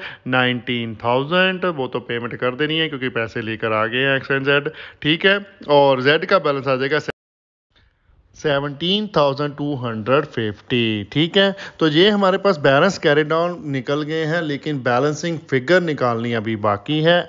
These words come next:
एक्स एंड जेड की। तो जो बैलेंसिंग फिगर आएगी वो आएगा हमारा कैश, या तो वो विड्रॉल करेंगे या फिर इन्वेस्ट करेंगे। तो चलिए फिर करते हैं इसकी बैलेंसिंग। एक्स से डेबिट का टोटल है हमारे पास थर्टी फ़ोर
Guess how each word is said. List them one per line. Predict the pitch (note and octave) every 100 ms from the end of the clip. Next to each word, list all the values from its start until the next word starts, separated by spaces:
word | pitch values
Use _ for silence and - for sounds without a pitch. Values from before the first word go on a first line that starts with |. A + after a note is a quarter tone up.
| C3
एक्स | C3 C3 C3
एंड | B2+ B2
जेड | A#2 G2+ G#2+
की। | A2+
तो | A#2
जो | A#2+ B2
बैलेंसिंग | A2+ A#2 C#3+ G#3 G#3+
फिगर | E3+ D#3+
आएगी | C#3+ C3+ C#3 C#3+ C3
वो | A#2+ A#2
आएगा | G#2+ G#2+
हमारा | A2 A2 A#2 D3
कैश, | - G#2 G#2 D#3 - - - -
या | C3 C3
तो | B2+
वो | A#2+
विड्रॉल | A2 A2 A#2+ C#3
करेंगे | C#3 D3+ E3 F3
या | B2+ G#2+
फिर | G2+ C#3 -
इन्वेस्ट | C3 A#2+ A2 -
करेंगे। | G#2+ A2 G#2 G#2 G#2 G2+ - -
तो | -
चलिए | C#3+ C#3+ D#3+ F#3+
फिर | F#3+ G3
करते | D#3+ B2 A2
हैं | D#3
इसकी | D#3+ F3+ E3+
बैलेंसिंग। | D#3 D#3+ F3 F#3+ G3+ G3+ - - - - -
एक्स | C#3+ G#3 - -
से | A3+
डेबिट | F3+ D#3 D3+ G3+
का | A3+
टोटल | G3+ E3+
है | E3
हमारे | D#3 D3 C#3
पास | C#3+ C#3+
थर्टी | C#3+ C3+ C3+
फ़ोर | B2+ C#3 F#3